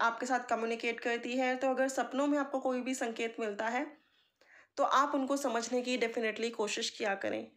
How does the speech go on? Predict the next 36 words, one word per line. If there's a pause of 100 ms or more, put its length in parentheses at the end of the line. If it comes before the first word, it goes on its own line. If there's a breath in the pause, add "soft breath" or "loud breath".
आप
लोग
काफ़ी
स्पिरिचुअल
हैं,
no
any
doubt, (640 loud breath)
and
गॉड
से
काफ़ी
ज़्यादा
कनेक्टेड
हैं। (560 loud breath)
ये
टाइमलेस
रीडिंग
है (520)
क्योंकि
पूरे
ट्वेंटी
वन
ईयर
के
लिए
है।
ट्वेंटी
वन
में
जब
भी
देखेंगे
रेजोनेट
करेगी
definitely,